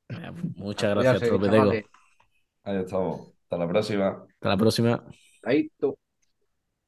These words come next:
Speaker 1: Bueno, es verdad que, que se estaba quejando así de fondo mucho el Australopite-, Australopiteco, pero bueno, también nos ha traído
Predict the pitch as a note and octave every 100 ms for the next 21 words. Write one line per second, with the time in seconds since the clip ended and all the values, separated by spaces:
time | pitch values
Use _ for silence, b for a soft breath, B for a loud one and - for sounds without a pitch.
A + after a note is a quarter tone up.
0 | _ _ _ _ _ _ _ G#2+ B2+ C3
1 | A2 A2 A#2+ B2+ C3 C3 B2+ B2+ B2 B2
2 | A#2+ B2 A#2+ B2+ C3 B2+ C3 C3 C3 C3
3 | B2+ C3 C3 B2+ B2 C3 B2+ B2 C3 C3
4 | B2+ B2 B2+ A#2 A#2+ A2+ B2 - B2 A#2+
5 | - A#2 A#2 A#2 B2+ C3 D#3+ B B B
6 | B _ B2+ B2 A#2 A2+ A2+ A2+ B2 G#2
7 | G#2 G#2 G#2+ G#2 A2+ A2+ A2 A2 G#2+ G#2
8 | G2+ G#2+